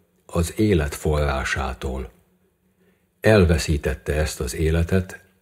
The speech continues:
s maradt neki a puszta lét. Az Új Szövetség két külön szóval jelöli ezt,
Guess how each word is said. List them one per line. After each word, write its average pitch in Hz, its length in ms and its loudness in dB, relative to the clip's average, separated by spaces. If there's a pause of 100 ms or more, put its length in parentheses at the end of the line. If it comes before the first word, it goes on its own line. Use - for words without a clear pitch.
(140)
s - 140 -8
maradt 90 460 4
neki 82 340 -2
a 67 100 -2
puszta - 440 -6
lét. - 440 -8 (800)
Az 90 160 2
Új 120 120 6
Szövetség 98 580 6
két 101 320 4
külön 90 320 6
szóval 76 500 2
jelöli 71 480 0
ezt, - 400 -2